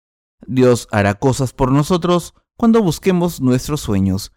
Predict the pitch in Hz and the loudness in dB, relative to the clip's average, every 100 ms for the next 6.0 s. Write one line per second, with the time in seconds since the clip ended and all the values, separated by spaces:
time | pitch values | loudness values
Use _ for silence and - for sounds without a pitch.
0 | _ _ 147 113 101 87 92 147 101 85 | _ _ -8 -6 -4 -2 0 0 -2 -4
1 | - 92 95 101 104 127 143 139 135 - | -4 -4 -4 -6 -6 -4 -4 -4 -6 -12
2 | _ _ - 180 139 120 127 - _ _ | _ _ -4 0 2 0 -2 -12 _ _
3 | _ 156 123 98 92 82 95 107 87 90 | _ -4 0 0 0 -4 -6 -6 -8 -10
4 | - _ _ _ _ _ _ _ - 185 | -14 _ _ _ _ _ _ _ -8 0
5 | 208 214 190 160 127 104 87 92 - | 2 4 2 -2 0 0 -2 -4 -12